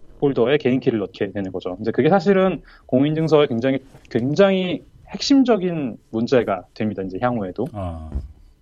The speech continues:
Speaker 1: 그리고
Speaker 2: 거기서부터 어떻게 보면은 뭐 지옥문이 열린 거 아닙니까? 그 결정.
Speaker 1: 그렇게 볼 수 있습니다. <laughs> 네. 보안상으로는 정말 최악의 결정이었다고도 할 수 있을 것 같은데요.
Speaker 2: 음.
Speaker 1: 그리고 또 하나는, 그러니까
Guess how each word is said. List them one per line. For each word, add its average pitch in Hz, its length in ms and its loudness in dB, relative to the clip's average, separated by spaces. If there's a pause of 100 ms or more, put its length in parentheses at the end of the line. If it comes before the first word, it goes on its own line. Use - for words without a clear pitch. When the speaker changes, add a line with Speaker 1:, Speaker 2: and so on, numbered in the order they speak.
(380)
Speaker 1:
그리고 143 200 2
Speaker 2:
거기서부터 143 420 4
어떻게 147 180 -2
보면은 143 600 -2 (240)
뭐 120 180 -2
지옥문이 135 380 -2
열린 117 220 -2
거 135 80 -2
아닙니까? 101 440 -8 (160)
그 - 140 -12
결정. 98 300 -10 (680)
Speaker 1:
그렇게 165 320 4
볼 147 140 4
수 - 120 -8
있습니다. - 640 2
<laughs> 127 120 -2
네. 123 220 0 (260)
보안상으로는 202 560 4
정말 175 180 2
최악의 269 240 4
결정이었다고도 135 580 -2
할 151 100 -4
수 - 100 -12
있을 123 160 -8
것 107 120 -8
같은데요. 98 520 -6 (100)
Speaker 2:
음. 87 440 -10 (300)
Speaker 1:
그리고 175 140 0
또 285 180 6
하나는, 254 640 0 (420)
그러니까 151 280 0